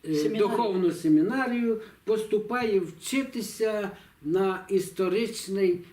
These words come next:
Speaker 1: факультет, з яким він успішно закінчує. І коли він закінчив успішно історичний факультет, його залишають в цьому, м,
Speaker 2: Закладі.
Speaker 1: закладі, щоб він викладав.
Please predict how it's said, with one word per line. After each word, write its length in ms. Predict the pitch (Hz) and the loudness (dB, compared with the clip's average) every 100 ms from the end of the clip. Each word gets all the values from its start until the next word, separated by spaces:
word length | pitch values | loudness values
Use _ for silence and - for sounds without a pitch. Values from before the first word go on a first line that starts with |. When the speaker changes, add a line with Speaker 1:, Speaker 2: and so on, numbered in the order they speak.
| - | -20
Speaker 1:
факультет, 680 | - 185 185 190 180 196 240 - - | -6 -4 0 0 0 -2 -4 -4 -4
з 40 | |
яким 580 | 185 175 - 214 240 208 170 | -2 -2 -4 -4 -2 -2 -6
він 340 | 180 226 220 - - - - | -4 -2 -2 -2 -10 -20 -10
успішно 920 | 190 185 - - 240 233 - 190 202 | -4 -4 -6 -4 0 0 -2 -2 -2
закінчує. 840 | 175 185 - 214 196 147 - 151 165 | 0 -4 -4 0 0 0 0 0 2
І 40 | |
коли 240 | 165 214 | 2 0
він 140 | 226 208 | 2 0
закінчив 640 | 185 185 233 226 208 196 | 0 -2 -4 -4 -2 0
успішно 680 | 180 - - 226 - 185 175 - - | -2 -4 -8 -8 -6 -6 -6 -8 -8
історичний 720 | 175 175 - 196 226 - 196 | -4 -4 -2 0 0 -2 -2
факультет, 560 | 180 180 175 170 196 254 254 - - | -2 -2 -2 -2 -2 -6 -6 -12 -8
його 320 | 165 190 226 | 0 0 2
залишають 880 | 202 202 196 175 - 220 233 220 - - _ _ _ _ - - 165 | 0 0 -2 -4 -4 -2 0 0 -2 -10 _ _ _ _ -20 -20 -12
в 160 | 175 | -10
цьому, 680 | 170 - 233 226 208 196 - | -6 -2 0 0 0 0 0
м, 160 | 175 170 | 0 2
Speaker 2:
Закладі. 560 | 170 170 175 170 185 | 4 2 0 -2 -2
Speaker 1:
закладі, 840 | 175 147 196 247 247 220 196 214 208 - - | -2 -2 -2 -2 -2 -2 0 -2 -2 -6 -18
щоб 320 | - 190 170 | -4 -4 -2
він 160 | 233 220 | -2 0
викладав. 800 | 185 190 190 190 180 147 113 | 0 -2 -2 -2 -2 -4 -6